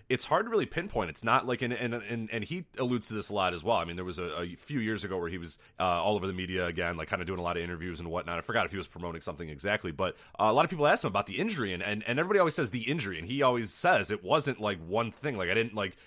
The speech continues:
you know, 'cause now we're sort of used to, you know, guy falls, his knee hurts, everybody does, you know, immediately there's an M R I, immediately they know, okay, it's a torn A C L, or he did this, or, you know,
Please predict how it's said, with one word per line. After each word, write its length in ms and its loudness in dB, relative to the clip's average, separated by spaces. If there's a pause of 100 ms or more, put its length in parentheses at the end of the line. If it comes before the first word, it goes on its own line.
you 80 2
know, 80 4
'cause 140 -2
now 180 8
we're 140 8
sort 180 2
of 80 -2
used 280 -4
to, 100 0
you 120 -2
know, 100 -2
guy 220 6
falls, 440 2
his 140 -6
knee 180 -2
hurts, 500 -4 (220)
everybody 240 2
does, 180 -2
you 80 0
know, 80 0
immediately 440 2
there's 180 0
an 60 2
M 100 2
R 100 0
I, 140 4
immediately 420 0
they 140 0
know, 240 2
okay, 200 -2
it's 120 -6
a 20 -10
torn 240 -4
A 80 -4
C 160 -4
L, 220 2
or 100 -2
he 60 -2
did 160 -4
this, 360 -4
or, 60 -6
you 140 -8
know, 180 -10